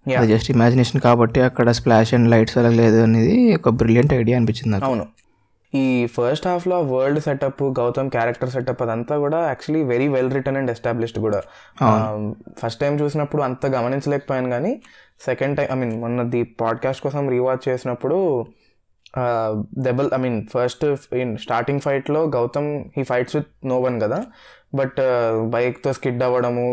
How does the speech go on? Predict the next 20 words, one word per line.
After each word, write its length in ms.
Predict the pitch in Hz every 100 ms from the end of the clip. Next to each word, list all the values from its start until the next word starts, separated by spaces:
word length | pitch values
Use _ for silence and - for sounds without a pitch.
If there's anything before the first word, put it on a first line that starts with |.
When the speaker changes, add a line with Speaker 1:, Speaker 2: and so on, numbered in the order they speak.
| 117
Speaker 2:
యా, 100 | 127
యా, 0 |
అవును. 200 | 104 -
Speaker 1:
కంటైనర్లకు 520 | 120 110 131 127 123
గుద్దుకోవడము, 580 | 117 120 123 123 120 117 117
కింద 220 | 120 120
పడడం, 340 | 120 113 117
ఇవన్నిటి 400 | 117 113 113 131
వల్ల 240 | 131 127 143 220 220 156 127 - _ - _ 123
ఇనీషియల్‌గా 460 | 131 139 147 139
జరిగిన 320 | 139 135 135 135
కట్ 300 | 131 127 -
నుంచి 220 | 135 127 156
మళ్ళీ 200 | 131 135
బ్లీడింగ్ 340 | 131 131 131
స్టార్ట్ 300 | 131 127 117
అయ్యి 200 | 120 156 269 -
పోలీస్ 220 | 139 151
స్టేషన్‌కి 380 | 156 156 156 147
వచ్చేసరికి 540 | 139 143 143 139 -